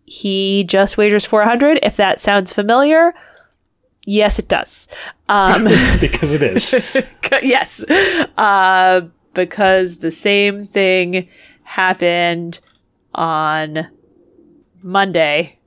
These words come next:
Speaker 1: uh, except it was Michael. <laughs> He gets the clue. February sixth, twenty twenty-two began Elizabeth the Second's Platinum Jubilee, marking this many years on the throne. And he gets that correct with seventy.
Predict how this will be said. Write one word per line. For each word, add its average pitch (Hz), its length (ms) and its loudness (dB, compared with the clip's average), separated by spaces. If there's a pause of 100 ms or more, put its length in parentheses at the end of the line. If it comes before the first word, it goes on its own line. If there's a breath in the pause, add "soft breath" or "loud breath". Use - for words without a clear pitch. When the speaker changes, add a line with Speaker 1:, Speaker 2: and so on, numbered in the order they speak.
(460)
Speaker 1:
uh, 165 260 0
except - 280 -6
it - 80 -10
was - 120 -12
Michael. - 400 -6
<laughs> - 60 -10 (1300 loud breath)
He 247 140 0
gets 240 220 0
the 208 100 -2
clue. 190 460 -2 (320)
February 240 560 2
sixth, - 400 -6 (260)
twenty 214 380 -2
twenty-two 247 720 -4
began 202 340 -2
Elizabeth 208 580 -2
the 180 80 -6
Second's 208 440 -6
Platinum 226 500 -4
Jubilee, 214 540 -4
marking 180 480 -6
this - 180 -4
many 254 260 -4
years 190 360 -2
on 180 180 -4
the 185 80 -6
throne. - 480 -10 (540 loud breath)
And 156 580 -8
he 156 600 -6
gets 170 280 -4
that 185 160 -2
correct 247 380 -2
with 202 200 -4
seventy. - 1080 -8